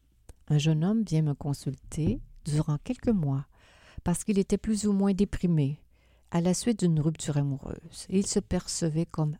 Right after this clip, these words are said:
impopulaire auprès des filles, à tel point qu'il avait peur de finir sa vie en solitaire comme un de ses meilleurs amis, alors qu'il rêvait pourtant de fonder une famille.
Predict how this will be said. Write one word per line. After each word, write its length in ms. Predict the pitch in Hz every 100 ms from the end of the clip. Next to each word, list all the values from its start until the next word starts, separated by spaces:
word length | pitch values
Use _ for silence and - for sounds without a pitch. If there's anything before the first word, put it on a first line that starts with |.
| -
impopulaire 800 | 170 - 156 - 160 151 151 151
auprès 240 | 160 -
des 140 | 151 151
filles, 400 | - 156 151 151 - - -
à 80 | 180
tel 200 | - 190
point 220 | - 220
qu'il 220 | 226 180
avait 240 | 160 151 156 - -
peur 560 | 214 190 151 135 139 - - -
de 80 |
finir 320 | 170 196 190 196
sa 220 | - 170
vie 220 | 160 180 -
en 100 | 160
solitaire 960 | 147 - 240 202 170 - 156 160 196 196 - - - -
comme 140 | 202 -
un 100 | 214
de 120 | 233 190
ses 160 | -
meilleurs 440 | 160 160 185 180 175
amis, 360 | 156 151 208 - - - -
alors 240 | 202 233
qu'il 180 | - 202
rêvait 360 | 196 180 170 165 - -
pourtant 420 | 202 - 160 175
de 100 | 160
fonder 360 | - 160 147
une 140 | 160 151
famille. 580 | - 139 147 165 -